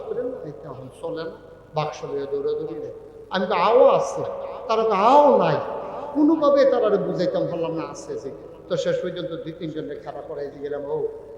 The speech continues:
আমি দি কই বাক্স লইয়া দৌড় দিয়া লাই, আপনারা দি কোন নাই, নাই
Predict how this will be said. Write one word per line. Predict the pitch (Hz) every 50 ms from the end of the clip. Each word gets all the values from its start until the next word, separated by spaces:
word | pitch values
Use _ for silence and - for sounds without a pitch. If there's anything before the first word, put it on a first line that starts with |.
| - -
আমি | 190 185 190 175
দি | 156 147 160
কই | 156 - 170 156
বাক্স | - 151 151 151 - 156
লইয়া | 147 143 147 147 147
দৌড় | 147 143 147 143
দিয়া | 156 170 175
লাই, | 175 160 147 143
আপনারা | 143 - 175 156 - -
দি | - 139 -
কোন | 165 143 139
নাই, | 135 135 135 135 135 - - - - - - -
নাই | 165 170 165 160